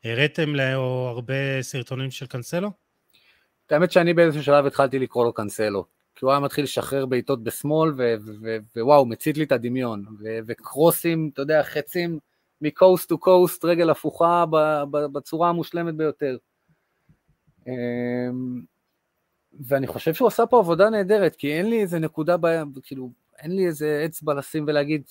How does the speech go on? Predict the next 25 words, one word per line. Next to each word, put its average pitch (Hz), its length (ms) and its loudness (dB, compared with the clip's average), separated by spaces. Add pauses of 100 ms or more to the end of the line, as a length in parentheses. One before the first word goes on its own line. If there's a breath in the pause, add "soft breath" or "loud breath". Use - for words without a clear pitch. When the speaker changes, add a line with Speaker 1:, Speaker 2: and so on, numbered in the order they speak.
Speaker 2:
"פה 160 200 2
אנחנו 151 360 -2
נכנסנו", 131 760 -8
זה 123 80 -10
היה 131 140 -4
כזה 131 460 -4 (520)
יותר 139 280 -4
משהו 143 260 -4
שהקבוצה 127 440 -2
צריכה - 280 0
כרגע, 139 400 0
כי - 160 -8
לא 123 80 -4
היה 135 100 0
לנו 131 180 -4
מגנים 127 300 -8
שמאליים 131 540 -6
באותה, 139 220 -6 (200)
באותה 127 280 -10
תקופה. - 360 -2 (880)
אמ, 117 800 -6 (1200)
ו-, 120 400 -4
והוא 117 200 -6
נכנס 135 420 -2
לזה 165 440 4